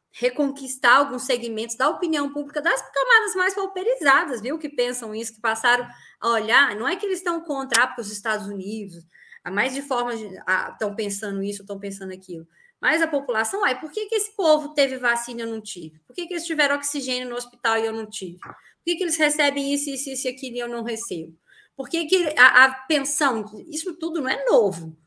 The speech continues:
a pensão da viúva, mas quando eles vão pro governo Bolsonaro, eles vão pra janela. E aí todas essas coisas que sempre aconteceram no meio militar vão pra janela e passam a ser de conhecimento de uma população muito mais ampla.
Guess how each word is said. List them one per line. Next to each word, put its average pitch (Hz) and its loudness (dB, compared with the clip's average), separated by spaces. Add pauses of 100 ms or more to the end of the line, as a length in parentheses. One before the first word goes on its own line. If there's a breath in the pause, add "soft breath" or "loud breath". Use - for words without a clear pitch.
(120)
a 202 -4
pensão 214 -2
da 214 -2
viúva, 175 -4
mas 190 -4
quando 370 4
eles 311 0
vão 277 4
pro 247 -4
governo 175 -8
Bolsonaro, 196 -4
eles 240 -4
vão 247 -4
pra 254 -2
janela. 269 2 (400 soft breath)
E 214 -4
aí 208 -4
todas 311 2
essas 254 -2
coisas 208 -4
que 240 -12
sempre 403 0
aconteceram 190 -6
no 185 -10
meio 175 -8
militar 202 0 (260 loud breath)
vão 202 0
pra 226 0
janela 247 0
e 294 -8
passam 330 2
a 311 2
ser 285 0
de 285 -10
conhecimento 240 -4
de 247 -10
uma 226 -8
população 214 -2
muito 233 -16
mais 208 0
ampla. 165 -6